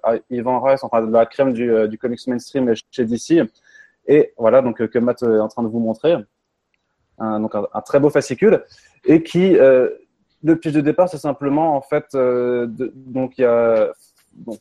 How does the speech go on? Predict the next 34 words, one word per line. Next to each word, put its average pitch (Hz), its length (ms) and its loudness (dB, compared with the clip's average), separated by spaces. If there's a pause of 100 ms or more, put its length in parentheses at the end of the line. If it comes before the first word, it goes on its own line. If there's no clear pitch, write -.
(160)
ça, 117 400 0
ça 120 120 0
permet 135 220 0
le 135 80 2
retour, 135 320 -2
pardon, 135 260 0
d'un, 110 440 -6 (640)
d'un 143 160 -2
héros 143 260 2
qui 147 160 -4
avait 117 140 2
manqué 127 280 0
à, 113 200 6
à 117 120 4
énormément 123 460 -2
de 127 60 -2
monde. 135 160 -2
Donc 113 160 -8
c'est, 107 320 -2
c'est 113 140 -8
le 110 100 -4
Wally 110 300 -2
West, 117 300 -6
euh, 113 160 0
original 120 560 0
qui - 180 -18
va, 104 340 0 (480)
qui - 100 -8
va 123 120 2
en 120 140 0
fait 143 380 0 (260)
essayer 143 500 2
de, 120 440 4 (720)
de, 127 440 0